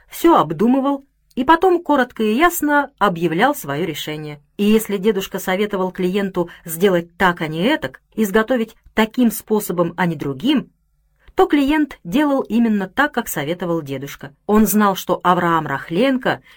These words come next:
никогда свои личные интересы не поставит выше интересов клиента. Он был общественный человек не из честолюбия, а потому что в общественных делах мог проявить свою справедливость.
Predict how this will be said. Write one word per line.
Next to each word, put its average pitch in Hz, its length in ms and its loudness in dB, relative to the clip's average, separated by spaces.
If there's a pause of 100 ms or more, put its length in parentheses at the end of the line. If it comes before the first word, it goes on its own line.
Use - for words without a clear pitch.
никогда 254 520 2
свои 165 300 -2
личные 180 360 -6
интересы 208 600 -2 (140)
не 202 140 2
поставит 262 560 0
выше 185 320 -4
интересов 151 560 -6
клиента. 135 560 -10 (240)
Он 269 260 4
был 269 320 0
общественный 196 760 -2
человек 220 480 -4 (160)
не 233 220 2
из 277 80 -6
честолюбия, 240 800 -2 (260)
а 175 100 2
потому 185 300 2
что 190 140 -4
в 175 60 0
общественных 175 640 -2
делах 175 500 0 (260)
мог 349 260 2
проявить 160 420 -4
свою 147 320 -6
справедливость. 135 760 -10